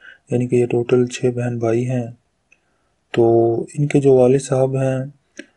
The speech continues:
वो रिटायर्ड जो हैं पुलिस अफसर हैं।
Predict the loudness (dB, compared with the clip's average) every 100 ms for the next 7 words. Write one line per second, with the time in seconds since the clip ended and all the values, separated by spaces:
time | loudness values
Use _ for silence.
0 | _ 2 6 6 4 2 4 4 4 2
1 | 2 0 0 0 0 0 0 0 0 -2
2 | -6 -4 -4 -2 -2 -4